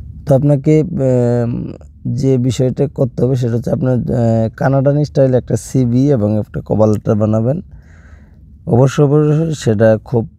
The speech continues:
আহ, standard মানের হতে হবে। একটা সিভি এবং cover letter বানাবেন। বানানোর পরে, উম, আপনারা যদি, আহ, কাজের অভিজ্ঞতা থাকে সেটাও লিখবেন, যদি কাজের অভিজ্ঞতা না থাকে সেটাও লিখবেন। আহ,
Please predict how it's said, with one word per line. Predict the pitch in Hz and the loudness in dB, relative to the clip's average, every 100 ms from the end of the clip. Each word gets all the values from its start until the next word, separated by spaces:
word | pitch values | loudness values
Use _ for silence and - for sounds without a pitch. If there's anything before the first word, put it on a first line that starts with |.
| 113 | -4
আহ, | 113 110 | -2 -2
standard | 127 - 117 113 - | -4 -4 -4 -4 -2
মানের | 120 120 | 0 2
হতে | 120 120 131 | 2 0 2
হবে। | 123 127 | 2 0
একটা | 160 - 139 | -4 -6 -8
সিভি | - 123 117 | -6 -2 0
এবং | 113 107 117 | 0 0 -2
cover | 110 110 | -2 0
letter | 110 110 113 | 0 0 -2
বানাবেন। | 104 110 110 127 120 | 0 -2 -2 -2 -2
বানানোর | 110 110 110 110 110 | -2 0 -2 -2 -4
পরে, | - 110 95 113 | -4 -2 0 -2
উম, | - - - - - - - 107 117 | -4 -16 -18 -18 -20 -20 -12 -8 -4
আপনারা | 117 107 113 117 110 113 | 0 0 0 0 2 2
যদি, | 110 117 110 120 | 2 -2 -2 -2
আহ, | 117 - 110 107 | -2 -4 -4 -4
কাজের | 120 113 120 | -2 0 0
অভিজ্ঞতা | 113 113 107 113 110 | 0 -2 -2 -2 -2
থাকে | 113 110 | -2 -2
সেটাও | 110 113 117 | -4 -4 -2
লিখবেন, | 110 107 98 - 110 117 | 0 0 -2 -2 -2 -2
যদি | 107 98 | -2 -4
কাজের | 107 107 104 107 | -2 -2 -2 -2
অভিজ্ঞতা | 104 110 - 107 | -4 -4 -4 -4
না | - 107 113 123 - | -4 -2 -2 -4 -4
থাকে | 110 123 | -4 -4
সেটাও | 120 117 110 101 | -4 -4 0 0
লিখবেন। | 98 95 117 | 2 -2 -4
আহ, | 117 | -8